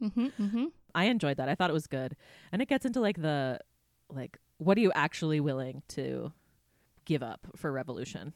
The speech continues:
Speaker 2: So, yeah, just, like, so I could talk about that book for forever. It was so good.
Speaker 1: <laughs>
Speaker 2: Dead Collections by Isaac Feldman. I think you'd really like this one. It's about an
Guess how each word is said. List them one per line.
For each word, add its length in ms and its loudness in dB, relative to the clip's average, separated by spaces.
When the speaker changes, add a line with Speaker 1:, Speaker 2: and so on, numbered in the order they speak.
Speaker 2:
So, 380 -10
yeah, 220 -2
just, 200 -4
like, 240 0
so 300 -4
I 120 4
could 140 0
talk 120 0
about 160 -2
that 140 -6
book 100 -8
for 120 -12
forever. 280 -12
It 60 -10
was 100 -4
so 160 -8
good. 180 -14
Speaker 1:
<laughs> 540 4
Speaker 2:
Dead 180 0
Collections 680 0
by 200 0
Isaac 360 0
Feldman. 560 -2
I 80 2
think 180 -2
you'd 140 4
really 180 2
like 180 2
this 160 0
one. 140 2
It's 140 -4
about 260 2
an 80 2